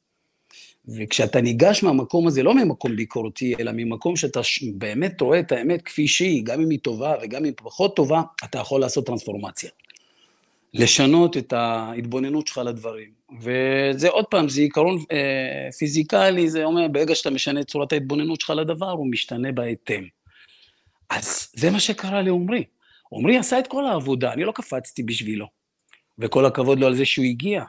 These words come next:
אבל כל הכבוד לו שאחרי שהגיע להצלחה גדולה ושם באמת התרסק,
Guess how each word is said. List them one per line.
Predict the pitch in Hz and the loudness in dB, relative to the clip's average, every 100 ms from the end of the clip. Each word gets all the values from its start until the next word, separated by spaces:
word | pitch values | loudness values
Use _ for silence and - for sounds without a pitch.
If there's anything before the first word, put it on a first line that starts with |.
| - | -12
אבל | 110 - | -14 -4
כל | 139 | 0
הכבוד | 143 139 127 170 | 0 0 0 0
לו | 175 | 0
שאחרי | 151 - 123 117 117 - 127 156 165 | 0 -2 0 0 0 -2 0 2 2
שהגיע | - 135 123 117 117 - - 110 131 147 | 2 0 2 2 0 -6 -12 -2 2 2
להצלחה | 127 - 120 - 151 | 2 -2 -6 -2 -2
גדולה | 127 127 160 151 113 | 0 0 2 0 -2
ושם | 113 151 135 | -4 -4 -2
באמת | 123 151 151 | 0 -2 -2
התרסק, | 110 - 110 - 175 170 | -10 -10 -4 -2 -2 -4